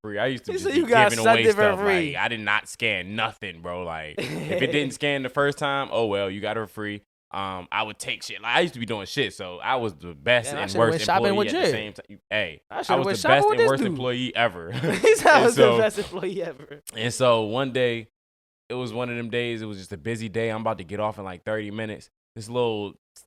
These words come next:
Speaker 1: sixteen, seventeen-year-old junk come walking in the junk.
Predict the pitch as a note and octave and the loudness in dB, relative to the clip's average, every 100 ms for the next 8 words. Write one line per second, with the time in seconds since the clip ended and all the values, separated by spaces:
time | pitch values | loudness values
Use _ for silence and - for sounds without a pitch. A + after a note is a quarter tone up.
0 | _ - - - D#3 B2+ - D#3 C#3+ C3+ | _ -14 -10 -4 -2 -2 -6 -6 -4 -6
1 | B2 - - C#3 C3+ B2+ C#3 C3 C3 B2 | -10 -12 -8 -6 -4 -6 -6 -2 0 0
2 | A#2+ G2 C3+ B2 - C3 A#2+ A#2 A#2+ A#2+ | -2 0 0 0 -4 -6 -4 2 2 2
3 | A#2 A2+ G2 A#2 F#2+ | -6 -8 -6 -6 -6